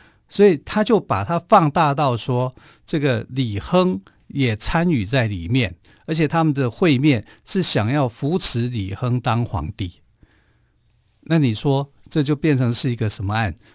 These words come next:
造反案。那这个造反案不就是一件大事吗？他就可以扣这个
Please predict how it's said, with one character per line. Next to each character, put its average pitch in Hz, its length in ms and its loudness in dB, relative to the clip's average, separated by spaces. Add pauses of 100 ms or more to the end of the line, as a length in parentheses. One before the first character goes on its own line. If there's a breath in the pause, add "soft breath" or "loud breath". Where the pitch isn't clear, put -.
(100)
造 190 320 4
反 85 340 -4
案。 98 240 -2 (800)
那 180 160 0
这 196 120 4
个 180 100 6
造 180 220 4
反 127 200 2
案 139 260 2 (160)
不 135 60 -8
就 143 320 0 (1080 soft breath)
是 - 220 -8
一 147 60 2
件 131 200 0
大 120 260 2
事 107 280 -2
吗？ 92 260 -4 (280)
他 170 140 -2
就 165 140 -2
可 156 140 -4
以 123 80 0
扣 165 260 -2
这 147 140 -2
个 127 200 -4